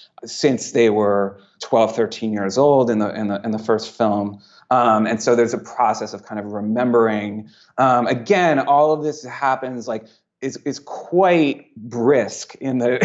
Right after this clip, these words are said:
<laughs> in the narrative of the movie. Like, this is something, again, you know, with an eleven hundred page book or whatever it is, you have a lot more sort of luxury to sort of develop this gradually. Uh, a lot kinda happens. I mean, probably inevitably, the movie is a little oddly paced, I would say.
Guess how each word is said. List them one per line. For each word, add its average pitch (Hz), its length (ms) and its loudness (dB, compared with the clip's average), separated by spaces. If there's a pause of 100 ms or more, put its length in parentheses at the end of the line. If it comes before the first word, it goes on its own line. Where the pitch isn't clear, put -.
(140)
<laughs> - 80 2
in 294 80 4
the 247 140 4
narrative 175 480 2
of 151 60 -10
the 151 60 -2
movie. 135 440 -4 (240)
Like, 143 100 2
this 160 140 0
is 175 80 0
something, 170 300 2
again, 151 380 2
you 139 80 -4
know, 135 120 -4
with 127 140 -6
an 123 80 -10
eleven 123 320 -2
hundred 117 580 -4
page 110 300 -2
book 113 240 0
or 107 80 -2
whatever 107 360 2
it 104 80 0
is, 107 420 2 (260)
you 131 140 4
have 139 200 4
a 135 60 4
lot 117 300 2
more 110 360 -2
sort 110 220 -2
of 101 360 -2
luxury 120 680 2
to 107 80 -4
sort 110 180 -2
of 107 480 -6
develop 117 340 2
this 107 140 -8
gradually. 104 920 0 (240)
Uh, 123 180 2
a 123 60 4
lot 143 360 2
kinda 131 180 -4
happens. 117 640 -4
I 135 60 -4
mean, 143 220 -2 (420)
probably 165 340 4
inevitably, 117 540 -2
the 107 100 -4
movie 110 240 -2
is 104 100 -2
a 107 40 -4
little 104 160 0
oddly 101 440 0
paced, - 520 -6
I 90 80 -4
would 80 140 -4
say. 92 400 -2